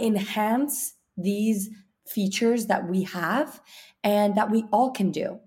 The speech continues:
And so this transparency of, "These are the tips," transparency of,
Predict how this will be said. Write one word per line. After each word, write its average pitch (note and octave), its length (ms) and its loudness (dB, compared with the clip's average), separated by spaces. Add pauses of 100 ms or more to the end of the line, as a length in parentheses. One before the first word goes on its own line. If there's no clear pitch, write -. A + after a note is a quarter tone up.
(120)
And G3 120 0
so G#3 160 0
this A3 240 2 (180)
transparency G#3+ 880 2
of, E3 160 2 (280)
"These A#3+ 300 2
are B3+ 100 6
the G3 100 0
tips," - 540 -8
transparency A3 760 -2
of, E3 180 2